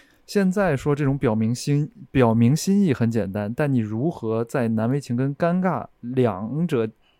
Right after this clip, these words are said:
包夹的情况下还能表达心意？谁都不想当主动的那个，虽然大家都在主动，但你要用你的言语给掩饰过去。所以这就是我，我思考这个搭讪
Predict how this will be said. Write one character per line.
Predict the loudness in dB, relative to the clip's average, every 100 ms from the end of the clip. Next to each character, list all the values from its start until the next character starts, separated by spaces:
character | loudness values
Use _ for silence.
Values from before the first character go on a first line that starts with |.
| 2
包 | 2 4
夹 | 0 -2
的 | -2
情 | -4 -4
况 | -4
下 | -4 -4
还 | -4
能 | -2 -2
表 | -2 -4 -10 _
达 | -6 -6
心 | -4 -2 -2
意？ | -2 -6 _ _ -20 -20
谁 | -6 0
都 | 2
不 | 2
想 | 0 0
当 | 0 -2
主 | -6 -2
动 | 0 0
的 | -2
那 | -4 -6
个， | -6
虽 | -2
然 | 0
大 | 0
家 | -2
都 | -2 -2
在 | -2
主 | -4 -10 -14
动， | -14 -10
但 | -6 -2
你 |
要 | -2 -2
用 | -2 -4
你 | -6 -6
的 |
言 | -6 -4 -4
语 | -6
给 | -6
掩 | -6 -8 -8
饰 | -12 -12
过 | -10 -14
去。 | -14 -20 _
所 | -8
以 |
这 | -6
就 | -6
是 |
我， | -6 -8 -12 -14 -18 -20 -20 -10
我 | -8
思 | -6 -6
考 | -6 -6
这 | -6 -6
个 | -6 -8 -8
搭 | -4 -2
讪 | 0 -2